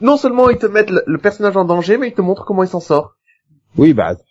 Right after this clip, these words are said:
Speaker 2: tu me diras, c'est un peu comme le concept de, de One Piece qui te met le titre de l'épisode, en fait, c'est le cliffhanger de l'épisode.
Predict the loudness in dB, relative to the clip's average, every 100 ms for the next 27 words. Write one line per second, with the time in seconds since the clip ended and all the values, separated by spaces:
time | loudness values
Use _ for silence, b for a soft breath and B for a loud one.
0 | _ _ -2 0 0 0 0 0 0 0
1 | 0 -2 -6 0 -2 0 -4 -2 -2 -2
2 | -2 -2 -2 -2 0 2 0 -2 -8 -8
3 | -10 -4 -4 -4 -6 -6 -2 2 2 0
4 | -2 0 0 0 -4 -6 -8 -4 -2 0
5 | 2 2 2 0 -2 0 0 0